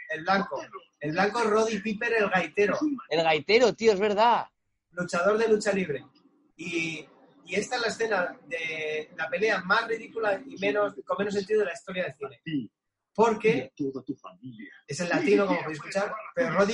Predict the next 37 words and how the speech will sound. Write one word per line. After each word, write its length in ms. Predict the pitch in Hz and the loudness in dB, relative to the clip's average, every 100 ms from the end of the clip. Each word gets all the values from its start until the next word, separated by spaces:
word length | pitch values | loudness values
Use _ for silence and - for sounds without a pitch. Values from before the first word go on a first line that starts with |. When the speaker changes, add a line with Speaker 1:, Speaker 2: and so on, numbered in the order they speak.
| 277 | -2
Speaker 1:
Piper 280 | 240 208 175 | -2 -2 -2
le 60 | 160 | -4
intenta 320 | 160 208 202 | -6 -4 -4
convencer 440 | 196 190 185 208 | -2 -2 -2 -2
al 100 | 196 | 0
otro 220 | 208 175 | 0 -2
de 100 | 156 | -6
que 80 | 151 | -6
se 120 | 143 | -8
ponga 220 | 143 185 202 | -6 -2 -2
las 160 | 180 | -2
gafas, 380 | 202 196 180 180 | -4 -6 -6 -6
porque 280 | 208 226 233 | -4 -4 -4
con 160 | 214 214 | -2 -2
esas 260 | 226 208 | -2 -6
gafas, 580 | 208 208 165 156 - - 143 - _ - - | -4 -6 -8 -12 -14 -16 -16 -16 _ -16 -14
esas 300 | - - 208 | -14 -8 -4
gafas 320 | 202 202 208 180 | -2 -2 -2 0
pueden 380 | 196 208 202 190 | 2 2 2 2
ver 200 | 214 202 | 2 0
realmente 720 | 180 190 196 196 208 220 _ _ _ _ | -2 0 -2 -2 -4 -4 _ _ _ _
qué 140 | 196 | 0
personas 500 | 196 208 196 196 196 196 | 2 2 2 2 0 0
hay 120 | 196 | -2
a 80 | 190 | -2
su 120 | 196 | -4
alrededor 420 | 196 185 190 214 - | -2 0 0 -2 -4
y 80 | 190 | -8
si 220 | - 180 | -6 -6
los 160 | 170 165 | -4 -6
ali-, 180 | 165 170 - _ _ | -8 -12 -16 _ _
esas 280 | 202 170 196 | -6 -4 -2
personas 380 | 208 202 202 190 | -2 0 0 0
son 260 | 202 208 - | 0 0 0
alienígenas, 960 | 175 170 160 175 190 147 131 - - _ | 0 0 -2 2 2 0 -10 -16 -20 _
¿de 60 | 135 | -14
acuerdo? 420 | 135 156 202 - | -6 -4 -4 -10